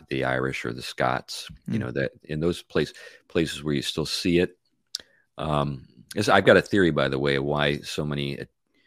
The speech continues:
Speaker 1: sort of Scots-Irish guys marry Italian girls. And it's because, um, they're both honor cultures, and so they kinda get each other, but the, the Italian girls know how to cook.
Speaker 2: <laughs> That's good. I'm Scottish, Italian, and Hispanic,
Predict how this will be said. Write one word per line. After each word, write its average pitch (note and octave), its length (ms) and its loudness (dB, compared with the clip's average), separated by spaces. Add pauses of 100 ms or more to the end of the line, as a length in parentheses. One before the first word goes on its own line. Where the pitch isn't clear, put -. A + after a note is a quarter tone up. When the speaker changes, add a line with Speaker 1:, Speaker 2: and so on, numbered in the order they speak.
(240)
Speaker 1:
sort C2+ 200 -6
of B1+ 80 -10
Scots-Irish C#2 640 -2
guys C2 300 -4
marry C2+ 260 -6
Italian C2+ 460 -4
girls. C#2 440 -4 (500)
And C#2+ 120 -10
it's C#2 140 -8
because, - 580 -4
um, C#2 380 0 (840)
they're D#2 120 -4
both D#2+ 280 0
honor F2 240 0
cultures, A#1+ 460 -6
and B1+ 100 -10
so C2+ 120 -8
they B1+ 140 -6
kinda E2+ 260 -6
get D#2 240 -2
each D2 220 -4
other, B1 300 -4
but C2+ 200 -6
the, B1+ 200 -6 (120)
the C#2 100 -6
Italian C#2 360 -6
girls B1+ 240 -6
know A#1+ 80 -8
how B1 40 -8
to A#1+ 80 -10
cook. - 400 -10 (200)
Speaker 2:
<laughs> - 340 -2
That's D#3 720 2
good. D#3 360 0 (340)
I'm E3 140 4
Scottish, E3+ 480 6
Italian, D3 640 4
and C3 420 0
Hispanic, B2+ 680 2